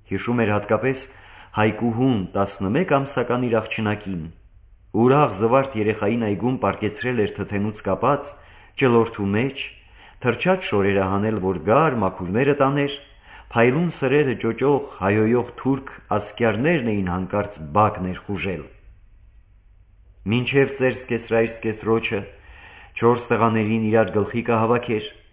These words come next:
տնից բոլորին բռնի ուժով քշել էին թուրք բորենիները, անպատժելիությամբ հետո պիտի պարծենային։ Ամեն օր ու լալով էր վարդիթեր մայրիկը հիշում,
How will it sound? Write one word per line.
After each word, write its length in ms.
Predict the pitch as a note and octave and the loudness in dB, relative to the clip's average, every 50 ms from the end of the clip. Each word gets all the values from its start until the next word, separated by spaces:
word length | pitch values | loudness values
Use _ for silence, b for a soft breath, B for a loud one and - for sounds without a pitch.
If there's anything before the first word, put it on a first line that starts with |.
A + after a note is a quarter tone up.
| - B B B B B B B | -20 B B B B B B B
տնից 380 | B - A#2 A#2 C3 D3 - - | B 0 2 4 4 2 2 2
բոլորին 400 | A2+ B2 A#2 A#2 A#2 A#2 A#2+ A#2+ | 2 2 4 4 4 2 2 2
բռնի 280 | G2+ A2+ A2 G#2+ A#2 A#2+ | 2 0 0 2 2 0
ուժով 280 | A#2 G#2+ F#2+ A2+ G#2 G#2+ | 0 2 0 0 0 0
քշել 360 | - - - - A2+ G#2 G#2 | -4 -8 -2 -2 0 0 2
էին 180 | G#2 G2+ G2+ G2 F#2+ | 0 0 0 -2 -4
թուրք 360 | - - A2+ G#2+ F2 - - | -4 -2 -2 -2 -2 -4 -2
բորենիները, 720 | E2 G2 G2+ G2 G2 G2 F#2+ F#2+ G2+ B2 C#3+ C3+ B2+ A#2 - - - - - _ _ _ - _ _ _ - | 0 2 2 2 2 0 0 0 0 0 0 0 -2 -6 -10 -18 -20 -20 -20 _ _ _ -20 _ _ _ -4
անպատժելիությամբ 1300 | - G2 A2 A2+ A2 G#2+ A2+ A2 F2+ D2+ F2 G2+ G#2 G2 G2+ G2+ G2 F2+ - - C#3+ D#3+ E3+ D#3 B2 A2+ | 0 2 2 2 2 2 2 2 2 0 -2 -2 -2 0 0 -2 -2 -2 -2 -2 -2 -2 -2 -2 -4 -4
հետո 180 | G#2 G2+ A#2 A#2+ | -2 -2 -2 -2
պիտի 280 | - G#2+ G2 - G#2 G#2 | -2 -6 -6 -6 -6 -4
պարծենային։ 760 | - G#2+ G2+ G2 - - G#2 G2 F#2+ F#2+ G2 F#2+ G2 G2 F2+ D#2+ D2 - _ _ _ _ _ - - _ _ _ _ - _ _ _ _ - _ _ _ _ _ - - _ _ _ _ _ - _ _ _ _ - | -2 -4 -4 -4 -4 -4 -2 -2 -2 -2 -4 -4 -4 -6 -6 -8 -10 -14 _ _ _ _ _ -20 -20 _ _ _ _ -20 _ _ _ _ -20 _ _ _ _ _ -20 -20 _ _ _ _ _ -20 _ _ _ _ -2
Ամեն 400 | A2 B2 B2 C3 C#3+ E3 E3+ D#3 | 0 0 2 4 4 4 6 6
օր 200 | C#3+ C#3 B2+ A#2+ | 4 4 4 2
ու 160 | A#2+ A#2 A#2 A2 - - - | 2 0 0 -2 -4 -8 -4
լալով 460 | F#2 G2 G#2 G#2+ G#2+ G#2+ A#2+ B2 G#2+ G2 | 0 2 4 4 4 4 4 4 4 2
էր 120 | F#2+ E2+ | -2 -2
վարդիթեր 480 | D#2+ F#2+ F#2+ F2+ - G2+ F#2 - G2 F2+ | -2 -2 -4 -2 -4 -10 -6 -6 -4 -4
մայրիկը 420 | F#2 F#2 F#2 F2+ F2 F2 - F#2+ F2 | -2 -2 -4 -4 -6 -6 -8 -6 -6
հիշում, 420 | F2 F2+ F2 - - F#2 D#2+ D2+ | -6 -6 -8 -8 -10 -10 -10 -10